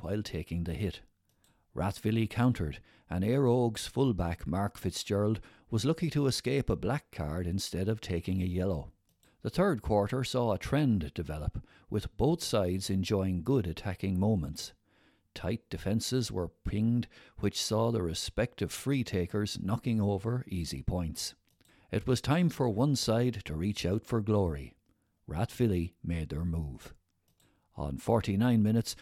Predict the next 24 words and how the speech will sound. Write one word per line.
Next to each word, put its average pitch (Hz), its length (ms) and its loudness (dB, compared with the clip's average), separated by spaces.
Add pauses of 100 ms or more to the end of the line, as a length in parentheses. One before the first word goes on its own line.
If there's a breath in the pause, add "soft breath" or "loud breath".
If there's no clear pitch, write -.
(160 loud breath)
Brian 123 320 4
Murphy 123 440 2
collected 104 680 -2
and 64 200 -6
fired 95 440 0
over 95 320 2
the 98 140 0
lead 82 340 -2
point. 82 380 -4 (720 soft breath)
The 90 100 -4
Wicklow 104 380 2
Border 110 400 4
side 107 440 0 (180 loud breath)
dared 127 320 2
to 117 100 2
dream 101 520 0
when 80 180 -2
Brendan 104 440 2
Murphy 107 440 2
lofted 101 460 0
over 104 320 2
an 87 120 0
excellent 95 500 0
score 92 440 -2